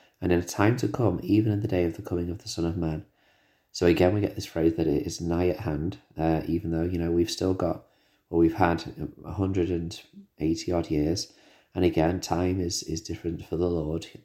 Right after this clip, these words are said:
A day in his life is many years in ours. Um, and so,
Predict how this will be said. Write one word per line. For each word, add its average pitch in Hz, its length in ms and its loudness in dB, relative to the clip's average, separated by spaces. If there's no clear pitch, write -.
A 78 80 -6
day 85 480 0
in 80 160 -6
his 92 260 2
life 78 320 -6
is 78 260 -4
many 90 200 2
years 90 360 2
in 87 80 -4
ours. 80 520 -4
Um, 80 460 2
and 82 240 0
so, 85 400 2